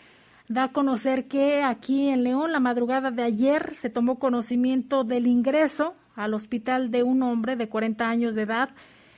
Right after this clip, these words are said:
el cual ya no presentaba signos vitales. Eh, presentaba también heridas producidas por un objeto cortante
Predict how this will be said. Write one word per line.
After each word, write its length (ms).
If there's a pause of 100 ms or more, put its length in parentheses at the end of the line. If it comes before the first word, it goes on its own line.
(180)
el 160
cual 220
ya 120
no 120
presentaba 560
signos 500
vitales. 840 (560)
Eh, 340
presentaba 540
también 400
heridas 360
producidas 720
por 600
un 180
objeto 540
cortante 720